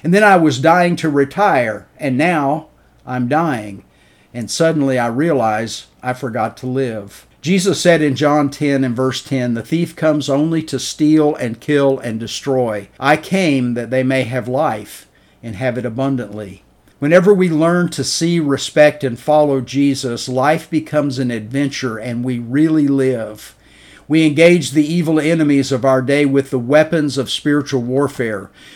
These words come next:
We fight with God to win and keep our freedoms just like the Hebrews and just like our founders. In a letter to James Madison, Thomas Jefferson wrote some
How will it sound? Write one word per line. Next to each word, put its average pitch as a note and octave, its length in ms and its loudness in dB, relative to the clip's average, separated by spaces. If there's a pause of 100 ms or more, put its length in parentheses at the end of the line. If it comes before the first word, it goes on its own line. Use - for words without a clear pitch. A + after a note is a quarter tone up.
(180)
We D3+ 140 4
fight F3 360 4
with D3 220 -2
God D#3 380 4
to C#3+ 100 -4
win D#3 420 2
and B2+ 140 -2
keep E3 260 -4
our C#3+ 160 4
freedoms D3 520 0
just D3+ 320 -2
like C#3+ 260 0
the C3+ 80 -2
Hebrews C#3 680 0 (300)
and C3 160 -8
just D3+ 260 -2
like C3+ 240 0
our B2+ 140 0
founders. B2 800 -6 (580)
In E3+ 160 0
a D#3 60 4
letter G3 360 6
to D3+ 180 -2
James C#3 440 0
Madison, B2+ 600 0
Thomas D#3 400 -4
Jefferson C3 720 -2
wrote C3 340 -2
some A#2 380 -6